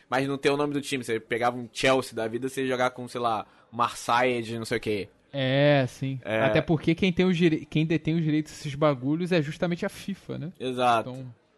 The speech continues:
Speaker 1: Aí depo-, aí no fifa, aí no fifa, é, enfim, já tinha o nome dos times, et cetera.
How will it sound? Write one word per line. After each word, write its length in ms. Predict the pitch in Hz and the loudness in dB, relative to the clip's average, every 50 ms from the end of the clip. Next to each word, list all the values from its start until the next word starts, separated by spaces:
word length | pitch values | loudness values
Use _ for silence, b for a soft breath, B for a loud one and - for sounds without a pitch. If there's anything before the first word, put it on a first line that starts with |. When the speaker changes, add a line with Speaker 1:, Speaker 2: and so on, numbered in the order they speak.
| _ _ _ _ | _ _ _ _
Speaker 1:
Aí 240 | - - 131 143 151 | 0 2 4 4 6
depo-, 260 | 156 160 160 - - - | 4 4 2 2 2 4
aí 220 | 147 147 156 165 | 4 6 6 4
no 140 | 175 185 175 | 4 2 -2
fifa, 500 | - - - 170 185 196 196 220 208 208 - | -2 -6 -4 -2 -2 0 2 2 0 2 2
aí 180 | 131 156 160 | 2 2 2
no 100 | 165 170 | 2 -2
fifa, 720 | 165 - - - 156 165 185 190 - 208 208 202 180 - - | -6 -6 -10 -10 -4 -4 -4 -2 -2 -2 -2 -2 -4 -6 -6
é, 300 | 107 135 139 139 139 135 | -4 -2 0 2 2 0
enfim, 340 | 135 131 - 139 135 123 120 | 0 -2 -4 -4 -4 -4 -2
já 200 | 110 127 135 147 | 0 0 0 0
tinha 440 | - - - - 147 165 175 165 143 | 0 -4 -8 -6 -2 -2 0 0 0
o 60 | 131 | 0
nome 200 | 127 131 131 131 | -2 -4 -6 -6
dos 140 | 131 131 - | -8 -8 -10
times, 600 | - - - 127 147 165 165 156 143 127 120 120 | -10 -12 -10 -6 -2 0 0 0 0 -2 -2 -4
et 180 | 123 120 117 | -4 -6 -6
cetera. 320 | - 127 123 135 135 - | -2 0 0 0 0 -2